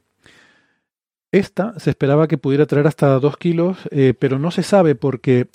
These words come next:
estaba previsto que después de la recogida de muestra se hiciera una maniobra que es que con el brazo extendido, eh, darle vueltas al, a la cápsula para ver, sabiendo el torque que tú le das,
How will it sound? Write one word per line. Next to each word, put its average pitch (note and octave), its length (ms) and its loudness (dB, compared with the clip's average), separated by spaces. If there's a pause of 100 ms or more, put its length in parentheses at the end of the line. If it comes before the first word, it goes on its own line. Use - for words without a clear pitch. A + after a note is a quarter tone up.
estaba D#3+ 280 2
previsto F3+ 420 0
que C#3+ 80 0
después C#3 220 -2
de E3+ 80 0
la E3+ 60 4
recogida E3 360 0
de E3 100 6
muestra E3 520 -2
se C3+ 120 -2
hiciera D3 180 -2
una D#3 120 2
maniobra D#3 400 2
que C#3+ 100 -2
es C3+ 60 -4
que C#3 100 -6
con B2 160 -4
el A#2 100 -2
brazo C#3 260 0
extendido, D3+ 680 0 (1000)
eh, B2+ 380 4
darle C#3 340 0
vueltas D3 480 0
al, B2 600 0
a C3+ 60 -6
la B2+ 100 -2
cápsula E3 440 -2 (1080)
para B2 260 0
ver, D#3 300 0
sabiendo D3 460 0
el A#2+ 100 0
torque D3+ 300 -2
que E3 80 -2
tú E3 100 -4
le D#3 140 4
das, D#3+ 340 0